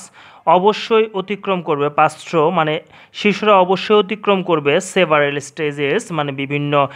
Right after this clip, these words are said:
স্তরগুলো বা ক্রমিক অনুসারে যে স্তরগুলো আছে সেগুলো অবশ্যই তারা অতিক্রম করবে, "in their lives," তাদের জীবনে, "to become," হতে, "adults," মানে পাপ-,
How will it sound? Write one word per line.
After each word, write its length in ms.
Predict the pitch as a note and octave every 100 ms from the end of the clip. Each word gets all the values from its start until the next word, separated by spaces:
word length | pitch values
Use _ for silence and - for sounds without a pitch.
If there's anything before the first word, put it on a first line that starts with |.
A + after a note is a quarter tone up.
| - -
স্তরগুলো 960 | - - G#3+ G3+ G3 D3 C#3+ C#3 F#3
বা 400 | F3 C#3 C3 C3 - -
ক্রমিক 380 | E3+ E3 E3 D#3+
অনুসারে 360 | D#3+ - D3
যে 120 | D3
স্তরগুলো 520 | D3+ - F3+ F3+ D#3 C#3+
আছে 240 | C#3 D#3
সেগুলো 300 | C#3+ C#3+ C#3+
অবশ্যই 560 | C#3 F3+ - G3 E3+ G3 - - -
তারা 160 | D#3
অতিক্রম 500 | D#3 D#3+ F#3 F#3 F#3
করবে, 460 | D3+ D3 C3+ C#3+ G3
"in 200 | F3 D3
their 200 | C3+ C3+ C3
lives," 340 | C3 C3+ F#3 -
তাদের 280 | E3+ D3 C#3
জীবনে, 580 | C#3+ D3 C#3+ C3+ D#3+ C4+ - - - -
"to 120 | G3+
become," 520 | C3 F3 - F3 C#3+
হতে, 440 | C3 D3 D#3 G3 -
"adults," 360 | C3+ B2+ B2 B2+ -
মানে 180 | C#3+ C#3
পাপ-, 400 | - F#3+ F#3+